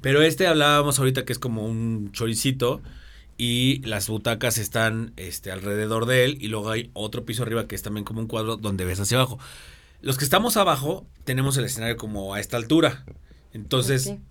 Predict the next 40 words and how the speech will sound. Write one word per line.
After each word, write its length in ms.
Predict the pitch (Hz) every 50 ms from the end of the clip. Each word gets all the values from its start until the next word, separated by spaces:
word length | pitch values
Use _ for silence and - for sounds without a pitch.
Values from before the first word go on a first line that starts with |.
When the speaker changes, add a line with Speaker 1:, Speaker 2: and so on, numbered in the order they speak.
| - - - -
Speaker 2:
sí. 180 | - 190 202 - - - - -
Speaker 1:
los 160 | 120 120 -
pies 160 | - 135 127
del 80 | 160 160
actor 240 | 139 110 139 127 131
te 100 | 127 117
llegan 260 | 110 110 110 107 104
aquí, 300 | 98 95 - 151 156 143
entonces 240 | 123 131 117 104 -
tú 60 | 120
estás 180 | 117 - 127 117
viendo 200 | 123 120 120 120
al 60 | 107
actor 280 | 95 - - 107 104 104
así, 380 | 101 95 - 135 131 123 131 - - - - - - - - - - - - 202
¿no? 60 | 180
Speaker 2:
Ujú. 160 | 160 170 175
Speaker 1:
Bueno, 220 | 117 117 107 101
a 40 | 95
las 140 | 90 87 101
actrices 420 | 95 - - 113 107 104 101 -
en 60 | 104 98
este 180 | 90 - 113
caso. 220 | - 127 113 117 - - - - - - - - - - - - - - _ - -
Y 100 | - 131
los 120 | 139 139
de 80 | 135 151
arriba 460 | 143 147 160 190 196 165 151 151 185
están 400 | - - - - - 131 127 127
todo 120 | 135 147 143
el 80 | 135
tiempo 280 | 127 135 127 120 131 120
viendo 240 | 117 113 117 120 120
así. 340 | 117 - 147 147 139 - - - - - - - - _ - - - - - - - - -
Entonces, 400 | 139 135 135 156 151 143 - - - - - - - -
sí 200 | - - 185 190
me 120 | 196 220 220
parece 680 | 220 175 147 147 139 143 170 165 185 208 - - - _ _ - _ - - - - -
algo 220 | 131 143 147 156
incómodo. 580 | 156 139 131 151 147 143 139 131 127 135 - 135